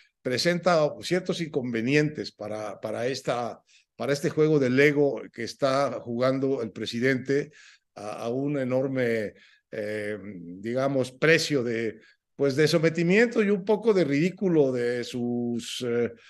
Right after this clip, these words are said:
eh, precandidatos, eh, presidenciales.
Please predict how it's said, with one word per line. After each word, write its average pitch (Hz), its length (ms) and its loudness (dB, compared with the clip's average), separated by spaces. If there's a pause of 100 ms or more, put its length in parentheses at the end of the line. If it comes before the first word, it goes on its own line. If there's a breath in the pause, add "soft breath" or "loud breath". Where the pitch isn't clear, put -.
(280 loud breath)
eh, 113 340 -4
precandidatos, 135 960 2
eh, 113 440 0 (260)
presidenciales. 131 1200 2